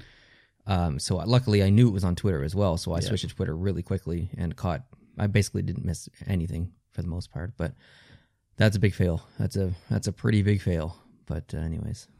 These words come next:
Speaker 2: Yeah. So if you ended up sticking on YouTube, sucks to be you.
Speaker 1: Yeah, no audio.
Speaker 2: Uh,
Speaker 1: Very
Speaker 2: but for the people who,
Speaker 1: unfortunate.
Speaker 2: like,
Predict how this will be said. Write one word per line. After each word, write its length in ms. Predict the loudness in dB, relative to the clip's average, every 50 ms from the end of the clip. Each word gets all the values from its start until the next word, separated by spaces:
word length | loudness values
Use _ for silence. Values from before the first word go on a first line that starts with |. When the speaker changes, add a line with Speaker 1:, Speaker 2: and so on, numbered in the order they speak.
| _ _ _
Speaker 2:
Yeah. 340 | -4 -4 -2 -2 -2 -2 -4 -6 _ _ _ _ -20 -20 -20 _ -14
So 420 | -8 -4 -2 -2 0 -2 -2 -4 -4
if 120 | -4 -2
you 120 | -2 -2 0 0
ended 220 | 0 2 2 2
up 100 | 0 -2
sticking 360 | -2 0 0 0 2 4 2
on 100 | 4 4
YouTube, 480 | 4 2 2 2 2 2 2 2 0 -2 -6 _ _ _ _ _ _ _ _ _ _ _ _ _ _ _ _ _
sucks 300 | -4 0 2 2 0 0 -4
to 60 | -4
be 100 | -2 0
you. 320 | 0 0 0 0 -2 -4 -6 -6
Speaker 1:
Yeah, 200 | -4 -2 -2 -2 0
no 200 | 2 2 4 4
audio. 380 | 4 4 2 0 -2 -4 -6 -8 _ _ -12 -10
Speaker 2:
Uh, 280 | -8 -6 -6 -6 -6 -6
Speaker 1:
Very 160 | -4 -4 -4 -4
Speaker 2:
but 80 | -4
for 60 | -6
the 80 | -4 -4
people 220 | -2 -2 2 2
who, 140 | 2 2 2
Speaker 1:
unfortunate. 260 | 0 -4 -6 -6 -8 -8
Speaker 2:
like, 80 | -16